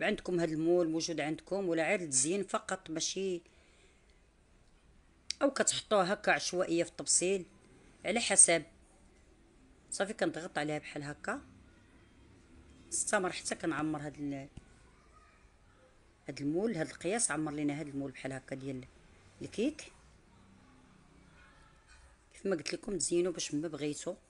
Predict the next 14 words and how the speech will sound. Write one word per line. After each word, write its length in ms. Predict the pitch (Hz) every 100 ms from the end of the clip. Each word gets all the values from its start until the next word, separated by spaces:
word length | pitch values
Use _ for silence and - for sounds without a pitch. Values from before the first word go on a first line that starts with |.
| _ _ _ _ _ _ _ -
صافي 300 | - 175 -
كنضغط 400 | - 151 143 -
عليها 240 | 151 156
هكا 160 | 147 -
بالمعلقه 580 | 143 135 131 - 196 247 -
وكنقادها 680 | 160 - 143 - 147 135 135
مزيان. 560 | 139 123 135 143 170 254 - _ _ - _ _ _ _ - - _ _ _ _ _ _ _ _ _ _ _ _ _ _ _ _ _ _ - - - _ _ _ _ - - -
صافي 280 | - 165 151
غادي 180 | 147
نوجدها، 540 | 135 127 123 135 147 196
غادي 180 | 175 147
نجيب 220 | 135 147
صحن 280 | - 170 151
التقديم. 600 | - - 135 156 220